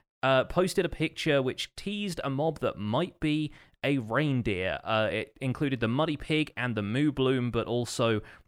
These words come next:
a shadowy mob lurking in the background, and it's unclear whether the reindeer is going to be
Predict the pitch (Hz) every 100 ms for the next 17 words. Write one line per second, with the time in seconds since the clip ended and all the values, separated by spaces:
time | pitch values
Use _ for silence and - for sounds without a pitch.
0 | - 123 113 - 165 175 151 139 123 123
1 | 117 117 - 113 92 98 92 113 - 107
2 | 90 87 117 139 - 185 180 - 165 139
3 | 117 113 107 107 104 120 117 113 107 98
4 | 101 92 104 101 95 98 95 95